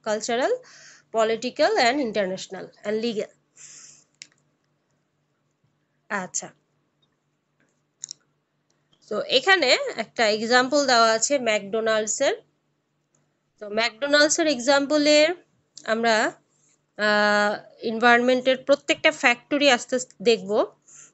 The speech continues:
যেমন প্রথম যে ফ্যাক্টরটা দেওয়া আছে ইয়েলো কালার, ইয়েলো কালার means এখানে ফ্যাক্টরগুলো হচ্ছে জেনারেল এনভায়রনমেন্টাল ফ্যাক্টরস। আমরা ফিগারটা একটু zoom করি। তো জেনারেল এনভায়রনমেন্ট ফ্যাক্টর,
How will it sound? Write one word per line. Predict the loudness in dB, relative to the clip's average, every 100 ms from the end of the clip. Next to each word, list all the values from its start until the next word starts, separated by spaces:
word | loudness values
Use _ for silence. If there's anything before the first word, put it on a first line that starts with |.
| -6
যেমন | -2 2 0 2
প্রথম | 0 2 0 0
যে | 0 0
ফ্যাক্টরটা | 0 0 -2 -4 -2
দেওয়া | 2 2 2
আছে | 0 -2
ইয়েলো | 2 2 4 2
কালার, | 2 2 2 -2 -6 -4
ইয়েলো | 0 0 0
কালার | 2 0 0
means | 0 0 -2
এখানে | -6 -4 -4 -4 -6 -20 -20 _ -6
ফ্যাক্টরগুলো | -6 -6 -4 -2 0
হচ্ছে | 0 0 -2
জেনারেল | 2 4 4 4 2
এনভায়রনমেন্টাল | -2 0 -2 -2 -4 -6
ফ্যাক্টরস। | -6 -8 _ -18 -12 -10 -10 _ _ _ _ _ _ _ _ _ _ _ -12 -8 -8 -10 -20 -20 -20 _ _ _ -20 -20 _ _ _ _ _ _ _
আমরা | -10 -4 -4 -4
ফিগারটা | -6 -4 -6 -8
একটু | -8 -6
zoom | -2 -4
করি। | -2 -2 -2 -4 -8 _ _ _ _ _ _ _ _ _ _ _ _ _ _ _ _ _ -10
তো | 0
জেনারেল | 2 6 4 2
এনভায়রনমেন্ট | 2 2 2 -2
ফ্যাক্টর, | -2 -2 0 -2